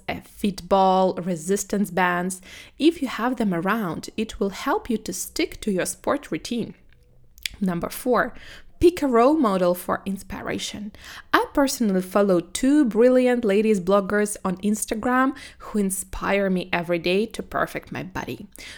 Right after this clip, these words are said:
Choose someone as well. Number five, gamify the workouts.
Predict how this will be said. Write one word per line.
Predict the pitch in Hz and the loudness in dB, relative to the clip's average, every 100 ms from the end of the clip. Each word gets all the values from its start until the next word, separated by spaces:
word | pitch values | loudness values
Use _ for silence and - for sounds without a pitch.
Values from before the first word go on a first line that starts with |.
| - | -10
Choose | - 285 - | 0 2 2
someone | - 269 240 165 | 2 4 2 0
as | 160 | -2
well. | 208 208 - - _ - - - | 0 0 -2 -20 _ -20 -20 -14
Number | - 180 170 | -10 -10 -10
five, | - - 214 175 - - | -2 0 0 -2 -10 -14
gamify | 185 165 262 381 392 - 330 330 | -6 2 4 4 2 2 4 4
the | 277 | 4
workouts. | 220 240 330 - - 170 - - | 4 4 0 -4 -8 -8 -12 -16